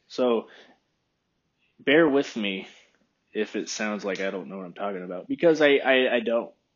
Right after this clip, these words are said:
I don't know what I'm talking about, but I'm figuring it out as I go. It's very fun for me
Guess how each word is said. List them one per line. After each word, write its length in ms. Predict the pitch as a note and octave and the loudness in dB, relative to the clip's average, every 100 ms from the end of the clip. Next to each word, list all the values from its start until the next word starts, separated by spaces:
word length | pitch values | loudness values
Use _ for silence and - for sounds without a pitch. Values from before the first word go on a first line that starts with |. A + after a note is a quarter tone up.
| _ - | _ -10
I 80 | |
don't 340 | A2+ - D#3 - | -4 2 2 2
know 120 | A2 | -4
what 100 | G2 | -4
I'm 80 | F#2+ | -10
talking 300 | - F#2 F2+ | -12 -12 -12
about, 220 | F2 - - - - _ | -16 -18 -20 -20 -20 _
but 360 | C#3 B2+ G#2+ A#2 | 6 6 6 -2
I'm 160 | A2+ | -2
figuring 400 | G#2 - G#2+ G#2 | -2 -6 -4 -2
it 60 | G2 | -2
out 240 | G2 F#2 - _ _ _ _ _ _ - | -2 -4 -10 _ _ _ _ _ _ -4
as 200 | A2+ G#2+ | -2 0
I 60 | |
go. 200 | A2+ F#3+ - - - - _ _ - F3 - _ _ _ _ _ _ _ - - _ - - - - _ _ _ _ _ _ _ _ _ - | 6 6 6 -16 -20 -20 _ _ -12 -10 -10 _ _ _ _ _ _ _ -20 -20 _ -20 -20 -20 -20 _ _ _ _ _ _ _ _ _ -16
It's 180 | A2 - | -12 -8
very 420 | B2 C#3 D#3 C#3+ | 0 2 4 2
fun 320 | B2+ B2 C3 | 0 -4 -4
for 200 | A#2 G2+ | -6 -10
me 220 | F2+ F2+ | -10 -12